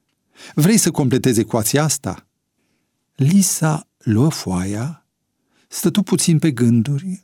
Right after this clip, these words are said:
mai citi textul odată, apoi scrise hotărât: „A, țărână plus B, suflare, egal C, suflet.” „Acum vă întreb”, continuă Demetrescu,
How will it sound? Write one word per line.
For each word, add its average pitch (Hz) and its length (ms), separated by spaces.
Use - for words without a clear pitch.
mai 151 200
citi 160 440
textul 131 440
odată, 156 340
apoi 156 280
scrise - 420
hotărât: 127 600
„A, - 440
țărână 147 460
plus 104 320
B, 95 100
suflare, 151 600
egal 131 300
C, 139 460
suflet.” - 1080
„Acum 143 340
vă 185 120
întreb”, 110 480
continuă 101 480
Demetrescu, 98 600